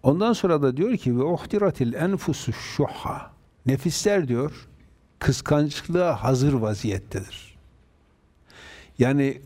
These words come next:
kadında da kıskançlık vardır. Bu yani herhangi bir kadının affed-, şey, suçlanacağı bir şey değil. Yani yarat-, yaratılış bu. Erkekte de vardır, kadında da vardır. Yani kadını birden fazla evlilikte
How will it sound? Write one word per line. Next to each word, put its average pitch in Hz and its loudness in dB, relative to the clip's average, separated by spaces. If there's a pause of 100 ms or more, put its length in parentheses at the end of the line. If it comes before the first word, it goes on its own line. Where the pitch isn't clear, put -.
kadında 185 0
da 202 -2
kıskançlık - -2
vardır. 95 -6
Bu 143 -2 (240)
yani 139 2 (380)
herhangi 156 4
bir 147 2
kadının 147 0
affed-, 151 0
şey, 147 2 (260)
suçlanacağı 143 4
bir - -6
şey 175 2
değil. 147 0
Yani 113 2
yarat-, 160 4
yaratılış 190 2
bu. 101 -2 (380)
Erkekte 185 2
de 147 4
vardır, 127 0
kadında 311 4
da 160 4
vardır. 107 -6 (1200)
Yani 151 4
kadını 147 2 (260)
birden 143 2
fazla 127 2
evlilikte 147 0